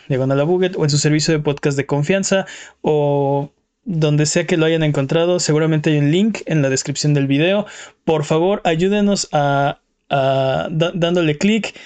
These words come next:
respondiendo las preguntas, eh, dependiendo del lugar don-, de internet de donde nos estén acompañando. Eh, se los encargamos, necesitamos de su ayuda. Necesitamos que ustedes tomen el timón de este barco y, y ayuden a,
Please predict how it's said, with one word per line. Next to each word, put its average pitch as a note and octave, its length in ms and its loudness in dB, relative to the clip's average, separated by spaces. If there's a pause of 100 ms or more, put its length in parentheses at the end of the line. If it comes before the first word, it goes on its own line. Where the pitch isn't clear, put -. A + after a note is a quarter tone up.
(300)
respondiendo D#3+ 500 0
las D3+ 200 -2
preguntas, F3+ 760 0
eh, C#3 540 0 (1300)
dependiendo E3 580 2
del D3+ 240 2
lugar D3+ 260 2
don-, D#3 300 2
de D3+ 60 0
internet D3 380 2
de D3+ 80 2
donde C#3+ 200 0
nos C#3+ 160 -2
estén E3+ 160 -2
acompañando. F#3 680 0 (1000)
Eh, D#3 640 2 (1120)
se F#3 140 0
los E3 160 2
encargamos, E3 640 0
necesitamos D#3+ 580 2
de D#3+ 60 0
su D3+ 140 0
ayuda. C#3 280 0
Necesitamos G3+ 320 0
que G3+ 100 -2
ustedes G3+ 300 0
tomen F#3+ 260 2
el E3 140 0
timón D#3+ 460 0
de D3+ 260 0
este D3+ 300 -2
barco G3 500 0
y, D3+ 240 -2
y D3+ 120 2
ayuden E3 420 2
a, C3 400 -2